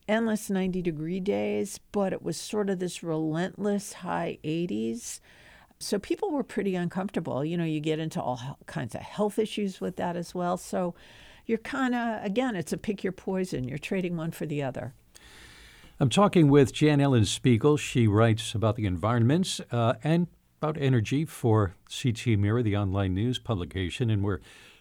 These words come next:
Speaker 2: talking about policies that our local lawmakers in Connecticut and New York are considering or have already approved. Let's move on to, uh, to garbage, to waste. Um,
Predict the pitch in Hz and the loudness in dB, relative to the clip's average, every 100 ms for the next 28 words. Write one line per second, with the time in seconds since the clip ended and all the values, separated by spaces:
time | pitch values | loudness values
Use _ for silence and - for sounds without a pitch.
0 | _ - 120 123 104 101 104 104 101 - | _ 0 2 4 4 4 4 4 2 -4
1 | - _ - - 131 135 - 147 175 - | -10 _ -20 2 4 4 4 2 0 0
2 | 143 107 104 104 104 104 101 104 98 101 | 2 4 2 2 2 2 4 2 2 -2
3 | - 101 92 - 107 101 92 107 92 98 | -2 -4 -6 -2 0 0 0 -2 0 0
4 | 95 82 131 110 117 120 110 - 202 131 | 0 0 0 0 0 0 0 0 2 4
5 | 110 110 101 - _ - 110 117 113 113 | 6 4 2 -6 _ -2 0 2 4 4
6 | 92 85 - - 170 90 87 117 - - | 2 -4 -8 0 2 2 0 -6 -12 -20
7 | - - - - - _ - - 160 196 | -20 -18 -16 -16 -20 _ -20 -6 -4 -2
8 | - 208 139 156 147 - 135 110 101 90 | 2 2 4 4 4 4 4 6 6 2
9 | 76 - _ - - _ _ _ _ _ | -4 -14 _ -20 -20 _ _ _ _ _
10 | _ - 113 110 82 - - - 107 123 | _ -6 0 0 0 -8 -12 -2 2 2
11 | 82 - - - - - - _ - - | 2 -2 -4 -6 -12 -18 -20 _ -20 -18
12 | - - - 104 101 101 | -14 -14 -10 0 2 2